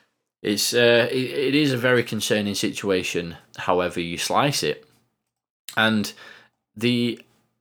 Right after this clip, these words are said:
development to do with this that's actually happened, uh, this week was an article in the Daily Mail by a friend of the show, Christopher Sharp,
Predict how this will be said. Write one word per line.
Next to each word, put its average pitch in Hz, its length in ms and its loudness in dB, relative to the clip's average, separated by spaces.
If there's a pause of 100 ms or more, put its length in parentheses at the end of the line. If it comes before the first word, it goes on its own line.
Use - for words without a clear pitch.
development 120 680 2
to 101 100 -2
do 113 320 0
with 101 180 -2
this 98 220 0
that's 87 240 -2
actually 92 340 -4
happened, 90 680 -4 (120)
uh, 82 360 -6 (140)
this 95 680 -4 (160)
week 101 640 -2 (340)
was 95 600 2 (300)
an 107 240 0
article 123 600 -2
in 95 280 -4
the 90 120 -2
Daily 110 540 -2
Mail 98 480 0
by 90 480 0 (420)
a 90 180 -4
friend 160 360 0
of 98 80 2
the 92 80 -4
show, 98 320 2
Christopher 107 480 -4
Sharp, 113 560 0